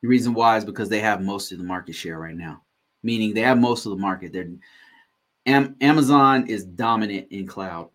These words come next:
in the cloud space. They have something like thirty percent. And then next in line will probably be, like, Google. And then after that,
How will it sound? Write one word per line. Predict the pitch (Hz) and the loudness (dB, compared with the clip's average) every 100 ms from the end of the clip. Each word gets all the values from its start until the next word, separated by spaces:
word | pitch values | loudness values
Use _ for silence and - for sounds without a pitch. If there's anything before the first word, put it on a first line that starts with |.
| - | -18
in | 95 | -16
the | 87 | -14
cloud | - 87 78 | -12 -10 -10
space. | - 67 - - | -14 -14 -14 -8
They | 107 | -6
have | 107 101 | -6 -6
something | - 101 98 | -10 -8 -8
like | 90 - | -12 -12
thirty | 98 95 90 - | -8 -8 -8 -14
percent. | - 85 98 95 - _ _ _ _ | -20 -12 -8 -8 -10 _ _ _ _
And | 107 104 | -10 -6
then | 101 101 | -2 -2
next | 113 110 - - | -2 -6 -12 -10
in | 107 95 | -6 -4
line | 95 95 | -2 -4
will | 90 | -6
probably | - 101 95 | -6 -4 -4
be, | 85 82 | -4 -10
like, | 78 - | -10 -8
Google. | 98 92 90 87 85 - _ 78 - - | -8 -6 -8 -8 -10 -16 _ -18 -16 -10
And | 95 | -4
then | 95 92 | -2 -2
after | 95 98 - 90 | -2 -4 -6 -8
that, | 95 92 90 | -6 -4 -6